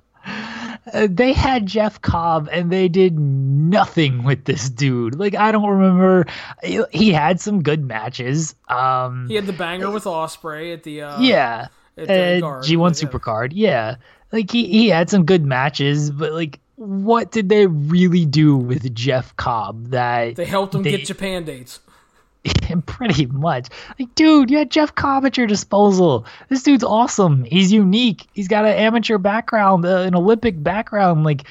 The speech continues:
Speaker 1: y-, utilize this guy. And you had him for a year, over a year. And they, they did nothing with him. Like, almost nothing. They, they put him against Ospreay, and I credit that more to New Japan than I do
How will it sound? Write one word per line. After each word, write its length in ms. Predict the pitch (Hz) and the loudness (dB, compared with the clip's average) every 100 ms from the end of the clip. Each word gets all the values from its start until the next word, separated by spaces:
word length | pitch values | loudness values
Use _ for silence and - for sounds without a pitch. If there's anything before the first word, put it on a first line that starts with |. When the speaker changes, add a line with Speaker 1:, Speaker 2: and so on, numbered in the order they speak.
| - - _ _ _ | -20 -20 _ _ _
Speaker 1:
y-, 920 | 180 170 220 _ _ _ _ - 190 - _ | -16 -16 -18 _ _ _ _ -18 -18 -18 _
utilize 1000 | - 175 247 320 302 160 - 147 104 - | -2 4 8 8 6 4 2 -2 -4 -8
this 260 | 127 165 - | -8 -8 -10
guy. 540 | - - 110 107 110 - | -8 -8 -10 -12 -14 -10
And 160 | 208 | -8
you 120 | 214 226 | -4 -4
had 120 | 233 | -4
him 100 | 247 | -6
for 200 | 277 277 | -2 -2
a 60 | |
year, 500 | 254 240 285 302 220 - | -2 2 4 6 4 4
over 320 | 247 285 294 | 2 2 2
a 80 | 202 | 2
year. 480 | 147 156 135 113 - - - _ | 4 4 2 0 -6 -18 -20 _
And 140 | 214 226 | 0 2
they, 240 | 226 220 | 4 2
they 160 | 214 220 | -2 -4
did 380 | 240 196 175 | -4 -4 -4
nothing 720 | 175 170 151 151 165 147 123 123 | -2 0 2 2 0 -2 -4 -4
with 180 | 117 | -6
him. 320 | 123 110 107 123 | -4 -6 -6 -4
Like, 260 | 147 139 - _ _ _ - | -2 -2 -8 _ _ _ -2
almost 640 | 220 226 214 208 175 139 | 4 4 6 4 4 0
nothing. 560 | 147 123 107 120 104 123 | -2 -4 -6 -10 -10 -4
They, 180 | 160 180 | -2 2
they 140 | 180 | 2
put 220 | 180 220 | 2 2
him 80 | 214 | 2
against 260 | 202 170 - | 0 -2 -4
Ospreay, 640 | 151 160 - - 117 120 | -2 -2 -2 -6 -6 -4
and 120 | 123 151 | -4 -2
I 140 | 175 135 - - | -2 -4 -8 -8
credit 380 | - 147 143 131 | -4 -2 -2 -4
that 200 | 139 135 | -4 -4
more 200 | 135 123 | -4 -4
to 80 | |
New 200 | 117 131 | -4 -4
Japan 520 | 131 120 - 123 131 110 | -2 -2 0 0 -2 -6
than 100 | 113 | -8
I 100 | 110 | -8
do 300 | 110 120 | -8 -8